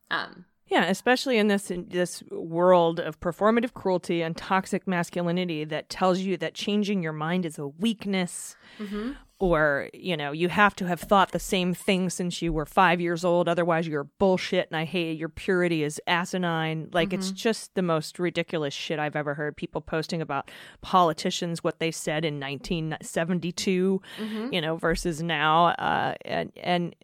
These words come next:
Speaker 2: you know, that, that growth and change is something
Speaker 1: Mm-hmm.
Speaker 2: that is going to have to become acceptable if we're going to make any meaningful change, uh,
Speaker 1: Absolutely.
Speaker 2: in, in this country.
Speaker 1: Yeah, I, I'm really with you on that. Um, we have one more, which is,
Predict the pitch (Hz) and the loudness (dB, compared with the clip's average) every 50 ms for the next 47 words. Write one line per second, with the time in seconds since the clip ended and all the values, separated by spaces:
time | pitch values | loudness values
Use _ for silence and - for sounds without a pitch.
0 | - - - - - 185 175 160 160 156 - - 175 156 - - - 185 202 196 | -20 -20 -14 -6 -4 -2 0 0 0 -2 0 2 2 2 2 0 -2 0 0 0
1 | 196 - _ - 170 - 190 180 185 185 - 180 170 165 - - 175 175 170 165 | 0 -2 _ -10 -2 2 4 4 4 2 2 0 -2 -2 -2 -4 -2 -2 -2 -2
2 | 165 156 - - - 165 165 - - 180 165 160 175 175 175 160 - - 180 160 | -4 -4 -6 -6 -4 -6 -6 -4 -4 -4 -2 0 0 0 0 -2 -2 -2 -4 -4
3 | 165 151 - - 214 226 254 277 254 269 233 185 196 208 208 - - - 175 - | -6 -2 2 4 6 6 6 4 4 2 2 4 4 4 4 2 0 -4 -4 -2
4 | 214 - - - 214 214 214 196 - - - 208 202 - - 214 170 175 160 160 | -4 -6 -2 0 0 2 2 0 -2 -2 -2 -2 0 0 -2 0 2 2 2 2
5 | - 180 170 - 185 185 190 190 202 202 - 180 170 175 170 170 175 175 - - | 0 -4 -2 0 2 2 2 2 0 -2 -2 -4 -2 0 0 0 0 -2 -4 -10
6 | _ _ - - 101 165 190 190 202 208 196 - - 170 160 175 190 208 226 233 | _ _ -12 -6 -4 0 0 2 0 0 -2 -6 -8 -6 0 2 4 4 4 4
7 | 240 240 233 202 185 - - 180 165 160 151 - - - - - - _ _ _ | 4 2 2 0 -2 -2 -2 -2 -2 -2 -4 -8 -14 -20 -20 -20 -20 _ _ _
8 | - - - 202 185 165 147 - - - - - - - 208 - - - - - | -10 -4 -2 0 0 -2 -2 -6 -10 -12 -12 -8 -8 -4 -2 -2 -2 0 -2 -4
9 | - 233 220 - 165 - - 196 - 175 165 165 160 156 - - - - 160 - | -4 -4 -4 -4 -6 -6 -6 -8 -8 -6 -6 -4 -6 -6 -8 -10 -10 -10 -8 -8
10 | - - - 180 - - - _ - 233 262 240 196 190 190 - 196 202 202 202 | -8 -8 -8 -8 -10 -16 -20 _ -6 -2 0 0 0 0 0 0 0 0 0 -2
11 | - - - 190 190 190 185 185 202 202 185 180 185 185 - 180 170 175 175 170 | -6 -8 -6 -6 -6 -6 -6 -6 -6 -6 -6 -6 -8 -8 -10 -10 -8 -6 -6 -6
12 | 170 - - - 190 185 185 180 190 196 226 269 277 285 208 185 196 208 208 185 | -6 -4 -2 -2 -2 -2 -2 -6 -8 -4 2 4 4 4 4 2 -2 -2 -2 -2
13 | 185 190 170 165 170 185 185 180 180 175 - - - - 175 170 175 170 - - | 0 0 2 2 0 -2 -4 -6 -8 -8 -8 -8 -8 -8 -8 -8 -8 -10 -12 -10